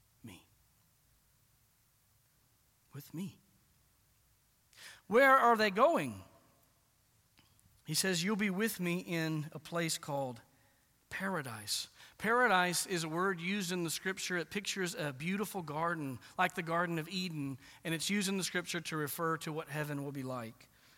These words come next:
Essentially, he's saying, "You will be with me in glory. You will be with me today in heaven." It reminds us that for the believer, there's no such thing as,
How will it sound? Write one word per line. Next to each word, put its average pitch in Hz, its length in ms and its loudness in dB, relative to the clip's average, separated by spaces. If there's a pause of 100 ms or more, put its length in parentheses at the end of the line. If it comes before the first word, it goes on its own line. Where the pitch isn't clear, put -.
(200)
Essentially, 190 540 2
he's 165 140 2
saying, 160 380 -2
"You 185 200 -2
will 180 140 0
be 165 180 -2
with 160 320 -4
me 156 160 -4
in 143 160 -6
glory. 147 480 -6 (200)
You 175 160 -4
will 208 120 0
be 185 160 0
with 214 300 -2
me 233 200 -2
today 156 720 -4 (280)
in 135 400 -4 (160)
heaven." 107 500 -10 (1080)
It 185 80 -14
reminds 180 540 2
us 196 400 2
that 175 280 -4 (200)
for 208 220 0
the 190 80 2
believer, 190 480 2
there's 175 240 -2
no 185 200 2
such - 340 0
thing 180 380 0
as, 151 240 -2